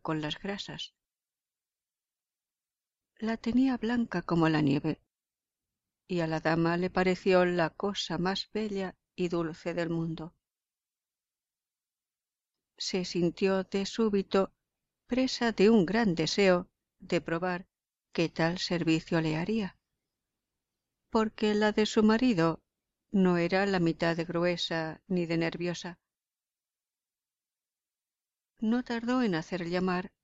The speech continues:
a Arrigo para hablarle del servicio de la cuadra, y le dijo: "Arrigo, yo no sé cómo decirte lo que pienso.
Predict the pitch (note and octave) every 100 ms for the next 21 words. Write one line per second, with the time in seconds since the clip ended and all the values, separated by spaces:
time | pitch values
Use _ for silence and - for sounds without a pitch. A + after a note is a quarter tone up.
0 | _ - F3 F#3 G3+ F#3 F#3 G3 _ _
1 | _ - E3+ D#3+ E3 D#3+ F3+ E3+ E3 D#3+
2 | D#3 - E3 E3 D#3+ E3 D#3+ D#3+ D#3 G#3
3 | G3+ D#3+ E3 _ _ _ _ _ _ _
4 | _ _ _ _ _ _ F#3 F3 F3 E3
5 | - E3 - _ _ _ _ _ _ _
6 | _ _ _ _ _ _ _ _ _ _
7 | _ _ _ _ _ _ _ A#3 A#3 C4+
8 | C#4 D#3+ D3+ - _ _ _ _ _ _
9 | _ _ - G3+ G#3 A3+ A#3 - G3 F#3+
10 | F3+ - - F#3+ G3 F#3+ F#3 - G#3 G3+
11 | _ F#3 F3+ F#3 F#3+ F#3+ F#3 G#3 A3 -
12 | G3